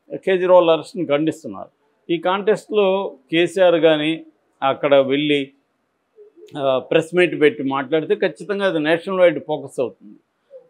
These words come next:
కానీ ఎందుకు కేసీఆర్ ఆ రూట్ ఎంచుకోవట్లేదు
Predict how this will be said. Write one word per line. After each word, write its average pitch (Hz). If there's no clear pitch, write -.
కానీ 202
ఎందుకు 190
కేసీఆర్ 165
ఆ 143
రూట్ 160
ఎంచుకోవట్లేదు 131